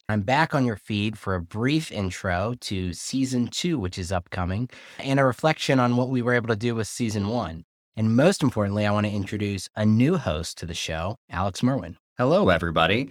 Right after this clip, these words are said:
Speaker 2: I'm Alex Merwin. I'm an operations executive. I've worked with two startups that exited as unicorns, and I've joined Joe's team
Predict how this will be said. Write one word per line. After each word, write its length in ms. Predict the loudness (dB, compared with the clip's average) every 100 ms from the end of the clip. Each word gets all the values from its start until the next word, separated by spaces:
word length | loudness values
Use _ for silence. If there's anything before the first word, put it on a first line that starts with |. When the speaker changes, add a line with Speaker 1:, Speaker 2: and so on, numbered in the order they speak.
| -10
Speaker 2:
I'm 180 | -2 2
Alex 340 | 4 2 0 2
Merwin. 360 | 4 6 4
I'm 80 | 4
an 60 | 2
operations 800 | 2 2 2 2 2 2 2 -2
executive. 720 | -4 -2 -2 -2 -4 -4 -6 -4
I've 160 | -2 2
worked 200 | 0 -2
with 100 | -4
two 160 | -2
startups 480 | 0 2 2 2 -2
that 100 | -2
exited 300 | -2 0 -2
as 140 | 0 0
unicorns, 560 | 0 0 0 2 2
and 100 | 0
I've 140 | 0 0
joined 500 | 0 2 2 2 0
Joe's 380 | 2 2 0
team 340 | -2 -2 -2